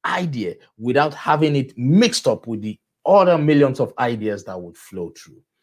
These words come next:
It's by writing it down. When you write down your thoughts,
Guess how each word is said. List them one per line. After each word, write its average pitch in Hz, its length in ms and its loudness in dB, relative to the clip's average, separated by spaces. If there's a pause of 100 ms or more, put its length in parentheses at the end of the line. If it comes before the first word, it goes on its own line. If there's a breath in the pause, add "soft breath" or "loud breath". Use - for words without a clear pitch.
(200)
It's 143 160 -6
by 80 180 -12
writing 113 640 -10
it 107 100 -12
down. 98 320 -14 (1000)
When 151 220 6
you 214 120 8
write 160 380 4
down 156 300 2
your 143 240 4
thoughts, - 640 -4